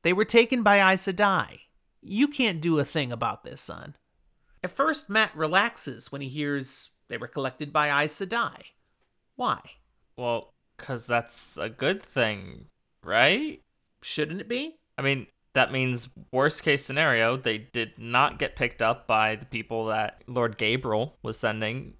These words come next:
Speaker 2: They already had met
Speaker 1: Mm-hmm.
Speaker 2: the one they knew, but maybe there were
Speaker 1: Mm-hmm.
Speaker 2: others, and that could have been a problem.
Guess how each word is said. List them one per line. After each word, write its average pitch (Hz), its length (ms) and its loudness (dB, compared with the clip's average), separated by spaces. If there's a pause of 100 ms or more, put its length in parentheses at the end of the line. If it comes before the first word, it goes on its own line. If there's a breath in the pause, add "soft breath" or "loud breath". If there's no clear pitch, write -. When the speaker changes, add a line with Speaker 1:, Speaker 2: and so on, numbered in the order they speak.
Speaker 2:
They 120 220 2
already 139 220 8
had 120 220 0
met 123 280 2
Speaker 1:
Mm-hmm. 151 440 -6
Speaker 2:
the - 60 -2
one 117 200 0
they 101 120 -4
knew, 120 840 -6 (880)
but 139 100 2
maybe 127 220 2
there 117 100 4
were 113 80 4
Speaker 1:
Mm-hmm. 160 80 0
Speaker 2:
others, 127 400 0
and 110 140 -6
that - 160 4
could 151 100 -6
have 147 60 -10
been - 80 0
a - 40 0
problem. 143 540 0